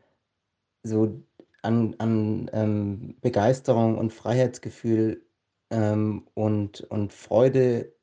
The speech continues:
ist es kaum zu toppen, ähm, wenn man's vergleicht mit den, mit den Emotionen, die entstehen, wenn man so nach stundenlangem Aufstieg,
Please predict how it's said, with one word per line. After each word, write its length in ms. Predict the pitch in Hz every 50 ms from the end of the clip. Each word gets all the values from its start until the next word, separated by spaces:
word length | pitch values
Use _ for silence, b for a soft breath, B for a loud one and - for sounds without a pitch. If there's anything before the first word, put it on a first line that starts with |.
| _ _ _ _ _ _ _ _ _ _ _ _ _
ist 200 | - 127 120 -
es 160 | 123 - - -
kaum 480 | - 117 107 127 139 147 139 139 -
zu 160 | - - 127
toppen, 480 | - - - 135 131 - 123 117 110 113 B B B B B B B B B -
ähm, 640 | - 127 120 117 117 117 113 113 113 113 113 113 - _ _ _ _ _ _ _ _ _ _ -
wenn 140 | 120 113
man's 180 | 110 110 110 -
vergleicht 480 | - 113 107 104 104 113 120 117 - -
mit 220 | 113 110 110 -
den, 380 | 117 110 110 110 110 107 107 -
mit 260 | 113 113 113 - -
den 240 | 110 107 107 107 107
Emotionen, 580 | 120 117 110 107 - - 123 131 131 127 113
die 180 | 113 117 113 110
entstehen, 440 | 104 110 107 - - 117 120 120 107
wenn 100 | 104 110
man 180 | 110 110 107
so 100 | - 107
nach 160 | 104 104 101
stundenlangem 560 | - - - 156 156 143 120 113 110 107 107 -
Aufstieg, 540 | 104 113 110 - - - 113 101 - B